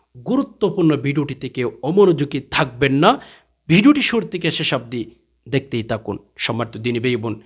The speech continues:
জুমার দিন, জুমার দিন এমন একটি ফজিলতের দিন,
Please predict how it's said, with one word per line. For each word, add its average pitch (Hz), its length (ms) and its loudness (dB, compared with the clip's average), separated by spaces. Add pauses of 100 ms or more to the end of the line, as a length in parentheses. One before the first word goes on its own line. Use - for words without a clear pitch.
(340)
জুমার 135 440 0
দিন, 104 200 -8 (1800)
জুমার 240 360 8
দিন 285 180 6 (120)
এমন 208 280 6
একটি 339 260 0
ফজিলতের 202 680 2
দিন, 240 460 6